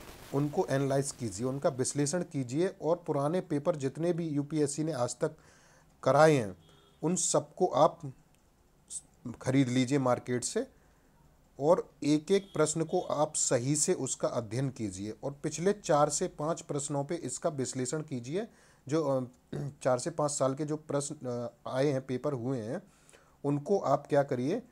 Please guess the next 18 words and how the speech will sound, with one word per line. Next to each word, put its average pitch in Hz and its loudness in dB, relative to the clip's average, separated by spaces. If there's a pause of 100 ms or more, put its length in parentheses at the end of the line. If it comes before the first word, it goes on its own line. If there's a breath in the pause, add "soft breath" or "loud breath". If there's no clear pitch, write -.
(200 soft breath)
एक 147 0
एक 208 4
प्रश्न 151 0
को 160 2
नेट 147 2
पे 180 0
सर्च 160 2
करिए 151 0
कि 180 -6
इसका 151 -4
इंपॉर्टेंस 147 -2
क्या 135 2
है, 143 0
क्यों 156 -2
ये 151 0
पूछा 147 -4
गया 135 0
है। 160 0